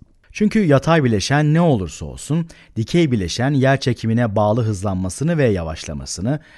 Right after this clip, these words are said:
yani ne kadar süre havada kalacağını belirler. Havada kaldığı süreyi bulduğumuz zaman da bunu hız vektörünün yatay bileşeniyle çarparak ne kadar uzağa gideceğini buluruz. Her zamanki gibi bu videoda da hava direncini yok sayıyoruz.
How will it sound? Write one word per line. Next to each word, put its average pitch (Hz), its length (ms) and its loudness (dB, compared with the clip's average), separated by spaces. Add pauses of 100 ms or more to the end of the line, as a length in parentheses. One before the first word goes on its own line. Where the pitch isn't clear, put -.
(200)
yani 135 460 2
ne 185 120 0
kadar 135 320 0
süre 107 220 -4
havada 120 400 0
kalacağını 92 560 -4
belirler. 65 560 -12 (580)
Havada 120 420 0
kaldığı 117 480 0
süreyi 87 360 -6
bulduğumuz 101 480 -4
zaman 64 360 -14
da 143 240 -4 (320)
bunu 135 320 2
hız 147 300 -2
vektörünün 98 600 -2
yatay 127 380 -2
bileşeniyle 82 560 -6
çarparak 123 600 -2 (260)
ne 175 160 0
kadar 139 260 0
uzağa 123 340 0
gideceğini 101 600 -2
buluruz. - 460 -16 (600)
Her 220 180 0
zamanki 156 420 -2
gibi 107 380 -2
bu 147 140 0
videoda 87 380 -2
da 123 260 2
hava 139 320 2
direncini 95 500 -4
yok 147 220 0
sayıyoruz. 65 680 -12